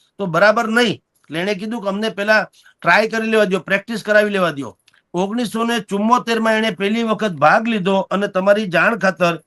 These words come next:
ઓગણીસો નેવું, અરે, ઓગણીસો છન્નું અને બે હજાર દસ, ત્યાં બે વખત ત્યાં વિશ્વ કક્ષાના કાર્યક્રમોનું આયોજન થયું રમતનું, પરંતુ આપની જાણ ખાતર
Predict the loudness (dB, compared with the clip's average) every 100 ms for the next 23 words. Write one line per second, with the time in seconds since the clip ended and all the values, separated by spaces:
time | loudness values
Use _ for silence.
0 | _ -6 -4 -2 -2 -2 0 2 0 0
1 | -2 -2 -4 _ _ 0 2 0 -2 -2
2 | -4 0 0 2 2 2 0 0 2 2
3 | 2 2 2 0 _ _ _ -4 -2 2
4 | 2 2 0 -2 -4 -4 -4 -4 -4 -4
5 | -4 0 2 2 0 -8 _ 0 0 -2
6 | -4 0 2 4 2 0 -2 -2 -2 0
7 | -2 -2 -6 -6 -14 _ -2 -2 0 0
8 | 0 -4 0 2 2 0 0 0